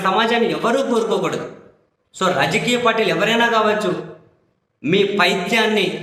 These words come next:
మీ సోషల్ మీడియా ఉన్మాదత్వానికి మీరు గనక పగ్గాలేసుకుంటే మీకే మంచిది.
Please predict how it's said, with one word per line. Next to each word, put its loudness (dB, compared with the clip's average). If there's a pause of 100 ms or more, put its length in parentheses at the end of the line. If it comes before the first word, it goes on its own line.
(420)
మీ 2 (160)
సోషల్ 2
మీడియా 2 (180)
ఉన్మాదత్వానికి 0 (580)
మీరు 4
గనక 0 (180)
పగ్గాలేసుకుంటే 0 (600)
మీకే 2
మంచిది. -2